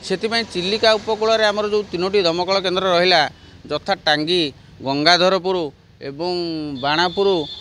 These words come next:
ବାଲୁଗାଁ, ଇଏ ସମ୍ପୂର୍ଣ୍ଣ ରୂପେ ପ୍ରସ୍ତୁତ ହେଇକିରି ଅଛନ୍ତି।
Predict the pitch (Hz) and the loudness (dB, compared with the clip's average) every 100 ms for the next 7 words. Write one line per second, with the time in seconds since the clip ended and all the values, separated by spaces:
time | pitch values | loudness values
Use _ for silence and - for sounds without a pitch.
0 | - 131 185 190 160 135 107 _ _ 220 | -8 0 2 2 2 0 -4 _ _ -8
1 | 240 _ _ - - - - 170 175 202 | -8 _ _ -20 -20 -18 -8 -6 -2 -2
2 | 208 202 226 233 180 - 151 147 139 175 | 0 0 0 0 -2 -4 0 2 2 2
3 | 170 - 95 | 0 -2 -12